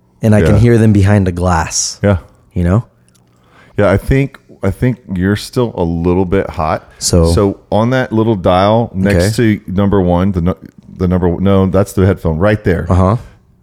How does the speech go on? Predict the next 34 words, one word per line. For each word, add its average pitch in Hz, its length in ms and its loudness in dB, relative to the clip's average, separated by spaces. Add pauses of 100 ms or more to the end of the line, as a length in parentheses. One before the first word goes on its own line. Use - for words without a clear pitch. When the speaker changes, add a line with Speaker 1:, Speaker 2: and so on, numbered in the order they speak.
(160)
Speaker 2:
Turn 143 340 0
that 127 300 -2
down 107 300 0
just 104 300 -4
a, 95 80 -4 (180)
just 123 260 -2
a 104 40 0
smidge. 85 540 -4
Speaker 1:
To 104 120 2
the 95 80 2
left. 85 380 -2 (220)
Yep. 87 320 -2 (280)
Speaker 2:
Just 104 160 0
a 92 40 0
Speaker 1:
Okay. 98 100 0
Speaker 2:
skosh. 87 640 -4 (160)
Speaker 1:
How's 85 260 -4
that 87 140 -2
right 85 180 -6
there? 80 320 -6 (140)
Speaker 2:
That's 104 180 -2
good. 76 240 0 (200)
Just 113 220 0
talk 131 160 0
normal. 82 400 -2 (160)
Speaker 1:
Okay. 76 320 -2 (340)
Speaker 2:
That 87 140 -4
should 90 240 -6
be 90 60 -4
Speaker 1:
I 92 80 0
am 92 140 0
Speaker 2:
good. 87 60 -6
Speaker 1:
talking 82 280 -4
normal. 82 340 -8